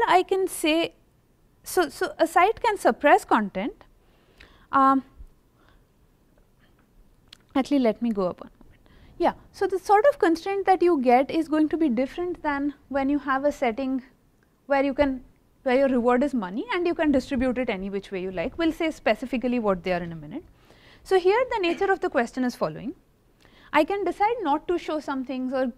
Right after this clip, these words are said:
show them less often than otherwise, which means that if I produce something bad, I'm in a lower po-, position. The payoff to poor qu-, quality fell,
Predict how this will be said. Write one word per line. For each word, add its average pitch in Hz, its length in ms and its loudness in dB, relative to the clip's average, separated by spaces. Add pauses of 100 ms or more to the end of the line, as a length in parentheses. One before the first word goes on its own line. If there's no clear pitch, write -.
(140)
show 269 260 0
them 269 340 -2 (140)
less 240 280 0
often 240 380 -2
than 226 160 -2
otherwise, 170 520 -6 (480)
which - 200 2
means 480 240 -6
that 440 160 2 (640)
if 302 140 0
I 381 100 10
produce 359 340 0
something 330 360 0
bad, 208 380 -2
I'm 302 200 2
in 320 80 2
a 330 40 4
lower 254 240 6
po-, 240 160 0 (160)
position. 208 460 -4 (540)
The 311 100 0
payoff 349 320 6
to 427 80 2
poor 349 220 -2
qu-, 311 200 2
quality 262 500 0
fell, 185 360 -6